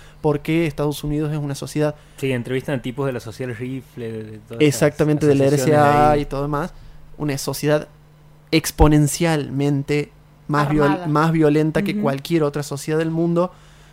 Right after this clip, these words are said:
Speaker 1: eh, y trata de entender por qué pasa esto. Y Michael Moore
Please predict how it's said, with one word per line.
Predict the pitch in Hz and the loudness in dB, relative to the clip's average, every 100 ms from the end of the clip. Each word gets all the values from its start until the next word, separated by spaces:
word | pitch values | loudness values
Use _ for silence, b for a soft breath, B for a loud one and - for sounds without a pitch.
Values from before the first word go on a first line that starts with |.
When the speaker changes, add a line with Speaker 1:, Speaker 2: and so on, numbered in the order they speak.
| - | -8
Speaker 1:
eh, | - 143 131 131 135 | 0 0 0 -4 -6
y | - 139 | -6 0
trata | 143 139 151 | 0 2 0
de | 135 | 0
entender | 131 143 143 147 | -2 -2 -2 -2
por | - 135 | -4 -6
qué | 151 | -6
pasa | 147 143 147 | -4 -6 -4
esto. | 139 - - - - - | -8 -10 -20 -20 -18 -4
Y | 160 | 0
Michael | 151 185 196 | 0 -2 -2
Moore | 170 175 175 | 0 -2 -2